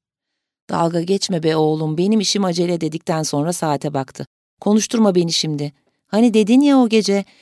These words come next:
Ece onu aldattığımı öğrenmiş, boşanma davası açacakmış diye." "Hop hop, ne diyorsun sen?"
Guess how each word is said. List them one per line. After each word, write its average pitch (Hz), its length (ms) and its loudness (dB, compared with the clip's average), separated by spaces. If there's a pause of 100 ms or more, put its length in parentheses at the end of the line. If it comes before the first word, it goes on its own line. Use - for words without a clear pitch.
(140)
Ece 190 200 4
onu 208 200 4
aldattığımı 190 640 0
öğrenmiş, 165 600 -2
boşanma 165 440 -2
davası 147 440 0
açacakmış 139 540 -4
diye." 135 260 -6 (1000)
"Hop 208 280 0
hop, 240 340 0
ne 233 180 0
diyorsun 320 340 2
sen?" 175 340 -4